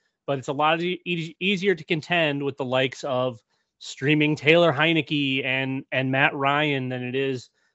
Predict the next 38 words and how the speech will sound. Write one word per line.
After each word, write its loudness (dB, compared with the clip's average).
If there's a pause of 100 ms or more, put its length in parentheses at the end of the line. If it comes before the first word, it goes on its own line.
(120)
wasting, 0
not 0
wasting -2
necessarily, -4
but -4 (260)
using 2
a 2
high 0
pick -2
on -2
a -4
quarterback 0 (320)
and -2
then 0
having 0
absolutely 0
no 0
running -2
back. -6
So -6 (880)
I, -4 (100)
I 2
probably -2
would -4
be -4
in, -4 (500)
uh, -4 (500)
in -2
the 2
camp -2
of -2
taking -2
Jonathan -2
Taylor 0
first -4
if -8
I'm -4
competing. -4